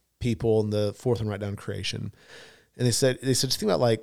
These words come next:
when did God become more than a word to you?" And it's this relationship. And they said, like, you know, "What are some things you're good at?" And write, write those things down about yourself, like, just where God's gifted you. And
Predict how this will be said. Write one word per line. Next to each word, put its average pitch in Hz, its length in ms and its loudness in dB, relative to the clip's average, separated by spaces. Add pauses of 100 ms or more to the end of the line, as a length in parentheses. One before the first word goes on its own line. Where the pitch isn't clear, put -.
(100)
when 131 260 2
did 139 160 2
God 123 240 4
become 117 260 0
more 110 280 2
than 107 100 -2
a 104 80 0
word 98 360 -6
to - 120 -12
you?" - 140 -12 (240)
And 117 100 0
it's 113 140 -2
this 113 140 -4
relationship. 104 680 -2
And 110 80 -4
they - 40 -6
said, 117 120 -4
like, 110 160 -2
you 120 60 0
know, 117 80 2
"What 143 160 0
are 151 60 -2
some 135 180 -2
things 123 200 0
you're 117 120 -2
good 101 320 -4
at?" - 340 -8
And 104 100 -4
write, 113 220 0
write 113 160 -2
those 117 160 0
things 110 200 -2
down 107 100 0
about 104 160 0
yourself, 101 340 -2
like, 107 100 0
just 104 160 -6
where 117 120 0
God's 101 340 -2
gifted 101 380 -8
you. 98 160 -4
And 98 120 -6